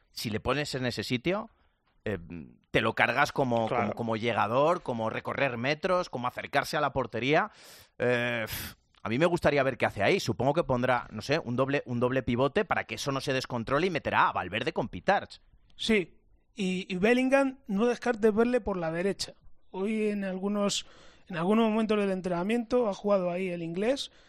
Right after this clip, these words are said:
Speaker 3: Es cierto que, bueno, que se van a echar una mano, que van a ocupar campo entre todos, pero a lo mejor, eh, en tramos del partido o incluso posicionalmente de, de salida vemos a Bellingham, eh,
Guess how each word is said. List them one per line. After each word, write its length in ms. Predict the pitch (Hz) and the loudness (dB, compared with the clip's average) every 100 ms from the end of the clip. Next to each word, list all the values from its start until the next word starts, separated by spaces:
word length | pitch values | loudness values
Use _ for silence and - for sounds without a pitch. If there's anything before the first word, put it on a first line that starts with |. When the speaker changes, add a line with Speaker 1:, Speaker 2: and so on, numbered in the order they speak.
| - - | -16 -10
Speaker 3:
Es 160 | 160 | -6
cierto 340 | - 180 185 170 | -2 -2 0 -2
que, 340 | 175 170 165 | 0 0 0
bueno, 280 | 160 170 311 - | 0 -2 -4 -10
que 380 | 151 135 127 - - - | -10 -8 -10 -14 -20 -10
se 160 | - | -2
van 160 | 156 175 | 0 2
a 60 | 175 | 2
echar 200 | 190 175 | 4 4
una 200 | 165 175 | 2 2
mano, 260 | 208 208 | 2 2
que 80 | 175 | 0
van 160 | 165 170 | -2 -2
a 40 | |
ocupar 340 | 165 170 175 165 | -4 -2 -2 0
campo 300 | 175 165 170 | -2 0 -2
entre 240 | 165 170 | 0 -2
todos, 420 | 196 202 247 277 - - - - | 0 2 2 -2 -12 -20 -10 2
pero 200 | 180 175 | 4 4
a 20 | |
lo 100 | 170 | 2
mejor, 520 | 170 - 190 202 226 | -2 0 2 2 0
eh, 400 | 170 165 156 151 | -4 -6 -6 -8
en 180 | 151 151 | -10 -8
tramos 380 | - 185 180 170 | -2 0 2 2
del 160 | 170 | 0
partido 480 | 165 170 160 240 233 | 0 -2 0 0 2
o 40 | 175 | 0
incluso 380 | 160 175 185 170 | -2 -2 -2 0
posicionalmente 800 | 170 160 - 175 175 175 170 170 | -2 -2 0 0 2 2 0 0
de, 240 | 165 160 | 0 -2
de 140 | 156 160 | -2 0
salida 440 | 196 165 190 233 | 0 0 2 2
vemos 320 | 202 170 165 | 2 0 -2
a 80 | 160 | 0
Bellingham, 480 | 170 175 185 190 185 | 0 0 0 0 0
eh, 240 | 151 139 | -6 -10